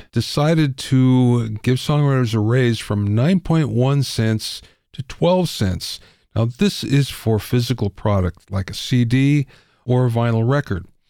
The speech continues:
meaning that every song that you have on this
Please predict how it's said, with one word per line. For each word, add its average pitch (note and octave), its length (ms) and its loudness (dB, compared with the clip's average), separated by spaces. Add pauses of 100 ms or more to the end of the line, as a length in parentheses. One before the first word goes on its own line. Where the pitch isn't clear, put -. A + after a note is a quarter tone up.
(420)
meaning D3 560 4
that A2+ 260 0 (220)
every E3 400 2
song A#2+ 460 0
that A2 140 2
you A#2 180 2
have G2 560 0
on G#2+ 340 2
this - 380 0